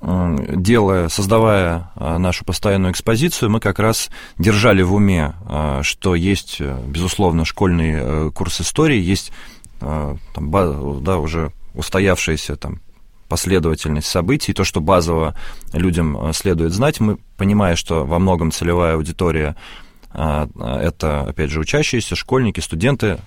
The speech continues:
ну, понятно, э, и, и в целом-то экспозицию мы на самую широкую аудиторию рассчитывали, но вот, вот базово, да. А,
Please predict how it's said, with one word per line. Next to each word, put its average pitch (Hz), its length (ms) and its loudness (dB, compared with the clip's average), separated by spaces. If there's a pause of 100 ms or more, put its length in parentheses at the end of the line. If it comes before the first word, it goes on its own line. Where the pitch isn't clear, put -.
(140)
ну, 85 120 -4
понятно, 73 600 0
э, - 460 -10
и, - 440 -10
и - 60 -8 (160)
в - 120 -10
целом-то 80 440 0
экспозицию 80 500 -4
мы 76 60 0
на 71 560 -4
самую 78 240 0
широкую 156 340 0
аудиторию 98 320 0
рассчитывали, 87 420 -2
но 127 180 2
вот, 104 240 -2
вот 87 160 -4
базово, 78 380 2
да. 113 200 0 (580)
А, 80 440 0